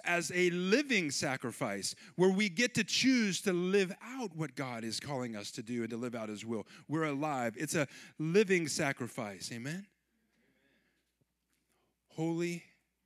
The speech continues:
set apart, given up for God, and pleasing to him. This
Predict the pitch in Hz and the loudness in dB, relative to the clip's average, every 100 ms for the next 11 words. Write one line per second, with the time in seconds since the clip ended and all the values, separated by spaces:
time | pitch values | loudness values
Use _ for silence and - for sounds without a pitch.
0 | _ _ - - - 143 151 147 - 120 | _ _ -10 -8 -2 -2 -2 -6 -6 -4
1 | 104 110 - _ _ _ _ _ _ _ | -4 -6 -12 _ _ _ _ _ _ _
2 | 117 143 160 156 147 - 156 127 95 90 | -2 0 0 -2 -4 -8 -8 -8 -10 -12
3 | 92 - _ _ _ _ _ _ - 113 | -18 -20 _ _ _ _ _ _ -10 -10
4 | - - 147 127 107 95 90 104 - 87 | -10 -8 -2 -2 -2 -8 -12 -14 -12 -12
5 | 82 87 _ _ _ _ _ _ _ _ | -14 -16 _ _ _ _ _ _ _ _
6 | _ _ _ _ _ _ _ _ _ _ | _ _ _ _ _ _ _ _ _ _
7 | _ _ _ _ _ _ 110 160 117 104 | _ _ _ _ _ _ -2 0 0 -2
8 | - - | -6 -8